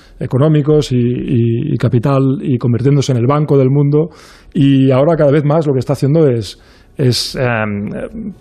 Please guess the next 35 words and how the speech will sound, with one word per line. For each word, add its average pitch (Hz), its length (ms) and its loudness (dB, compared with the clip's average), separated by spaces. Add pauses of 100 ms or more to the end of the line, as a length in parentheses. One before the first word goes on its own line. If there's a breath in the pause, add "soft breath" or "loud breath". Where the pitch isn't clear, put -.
poner 135 220 2
en, 131 280 2
en, 117 520 -4
en, 117 340 -2
en 127 140 2
valor 120 240 2
sus 127 160 -6
activos, 123 400 -2
¿no? 160 100 0
Y 143 40 -2
cada 117 120 -4
vez 123 160 -2
compra 123 300 0
más, 135 240 -2
diversifica, 120 720 -2 (420 loud breath)
eh, 110 140 -2
sus - 200 -2
intercambios 120 540 0
económicos, 135 600 0 (320 loud breath)
y 156 120 0
de 123 80 0
ahí 151 360 2
viene 139 420 0
también 127 340 -2
la, 120 280 -4 (100)
la 113 100 -6
diversificación 107 800 -2
de 123 100 2
su 135 120 -2
influ-, 117 320 -2
de 127 160 0
su - 100 0
influencia 131 440 0
política, 123 500 -2
¿no? 185 160 -6